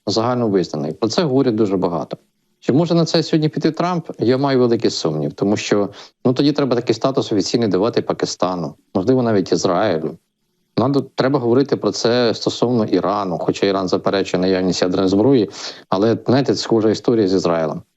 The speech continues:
Тобто це не таке просте питання, як може видаватися на перший погляд, тому що тут мова не просто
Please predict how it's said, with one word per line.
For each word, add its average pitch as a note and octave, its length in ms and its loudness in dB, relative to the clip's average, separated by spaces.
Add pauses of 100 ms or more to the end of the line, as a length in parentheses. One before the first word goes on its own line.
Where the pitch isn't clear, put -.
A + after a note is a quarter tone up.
(360)
Тобто E3 240 0
це G3+ 200 -2
не F#3 140 2
таке E3 260 0
просте D#3 500 0
питання, C3+ 460 0
як G#2 160 -2
може G#2+ 140 0
видаватися G#2 600 0
на G2+ 100 0
перший G2 340 -2
погляд, C#3+ 440 0
тому A2 220 2
що - 140 -4
тут G#2+ 200 -2
мова A#2 200 2
не A2+ 100 2
просто G#2+ 540 2